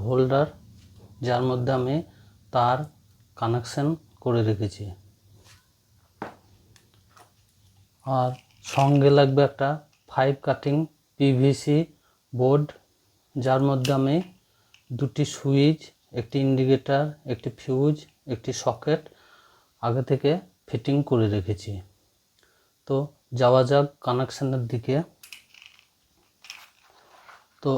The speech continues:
এখানে আপনারা দেখতে পাচ্ছেন সুইচ, ইন্ডিকেটর,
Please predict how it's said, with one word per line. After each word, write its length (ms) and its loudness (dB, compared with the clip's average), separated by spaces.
এখানে 240 2
আপনারা 280 4
দেখতে 280 0
পাচ্ছেন 300 -2
সুইচ, 480 2
ইন্ডিকেটর, 580 2